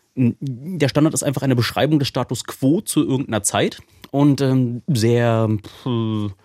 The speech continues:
<clears throat> ja, sehr durchlässig und erlaubt ziemlich viel. Das heißt, eine Bibliothek, die genau dieses, ähm, S S L oder T L S implementieren möchte, was in Open S S L auch implementiert war, hat jetzt viele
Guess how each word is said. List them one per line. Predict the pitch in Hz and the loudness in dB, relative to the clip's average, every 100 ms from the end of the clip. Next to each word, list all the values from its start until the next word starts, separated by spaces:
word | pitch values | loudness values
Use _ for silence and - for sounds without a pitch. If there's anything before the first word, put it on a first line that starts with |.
| - - - _ - | -20 -20 -20 _ 2
<clears throat> | 180 127 101 - | 4 4 0 -4
ja, | 90 90 _ - | -6 -8 _ -4
sehr | 123 | 0
durchlässig | 110 127 - 120 117 | 2 2 2 0 2
und | 110 | 2
erlaubt | 98 117 - | 2 0 -2
ziemlich | - 117 107 - | 0 2 0 -2
viel. | 131 120 139 | 0 2 2
Das | 127 127 | 0 0
heißt, | 123 - - | -2 -4 -4
eine | 110 113 | -2 0
Bibliothek, | 113 107 107 - 143 - - - - | -2 0 -2 0 -2 -4 -18 -20 -8
die | - 117 | 0 2
genau | 117 117 117 | 4 4 2
dieses, | 107 107 104 - | 0 -2 -2 -2
ähm, | 110 98 95 - | 0 0 -2 -8
S | - 107 | -4 0
S | 98 | 0
L | 98 113 175 | 0 0 2
oder | 123 98 | 0 -2
T | - 92 | -4 -4
L | - 92 | -4 -2
S | - 165 - - | 0 0 0 -4
implementieren | 127 113 104 98 - 165 | -4 -2 -2 -2 2 4
möchte, | 131 110 - 180 170 | 4 2 0 -2 -2
was | 117 | -6
in | 117 | -6
Open | 110 110 | -4 -4
S | 107 | -6
S | 101 | -4
L | 117 | -4
auch | 113 | -4
implementiert | 104 107 101 139 - | -4 -4 -2 -2 0
war, | 135 | -2
hat | 113 | -2
jetzt | 123 - | -4 -4
viele | - - 139 156 | -6 -2 2 2